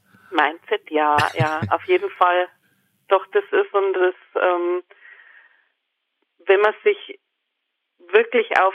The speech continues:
Speaker 1: das, die Reise zu sich selber einlässt, ähm, dann ist von einer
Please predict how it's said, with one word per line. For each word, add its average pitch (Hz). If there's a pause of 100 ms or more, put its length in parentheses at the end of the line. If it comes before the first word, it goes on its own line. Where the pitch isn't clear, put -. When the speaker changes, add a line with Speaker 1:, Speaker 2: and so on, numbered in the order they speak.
(120)
Speaker 1:
das, 180 (320)
die 190
Reise 185
zu 196
sich 185 (160)
selber 180 (100)
einlässt, 180 (300)
ähm, 175
dann 170
ist - (840)
von 175
einer 190